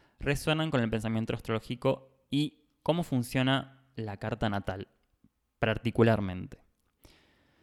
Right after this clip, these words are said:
Entonces, a partir de ahora, yo quiero que hagamos un paralelo, un diálogo entre ambas partes y ver qué se produce.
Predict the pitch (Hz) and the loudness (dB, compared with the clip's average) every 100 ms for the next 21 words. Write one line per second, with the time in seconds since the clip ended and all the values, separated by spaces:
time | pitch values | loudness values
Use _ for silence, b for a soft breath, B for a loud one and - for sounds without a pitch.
0 | b - 170 196 214 196 - _ _ _ | b 0 2 4 4 2 -6 _ _ _
1 | _ _ _ _ _ _ _ _ _ _ | _ _ _ _ _ _ _ _ _ _
2 | - 131 139 165 185 185 185 202 - - | 2 6 6 6 6 8 8 6 0 -6
3 | 147 151 139 123 135 147 - 143 135 131 | -2 2 4 6 6 4 2 2 6 6
4 | 139 170 123 120 117 147 165 117 110 110 | 6 6 6 6 6 8 10 10 8 6
5 | 110 113 110 120 - 143 131 - 156 - | 4 2 2 2 4 4 4 -2 -4 2
6 | 131 170 180 180 175 127 110 98 - 98 | 4 4 2 0 2 4 4 4 -2 -12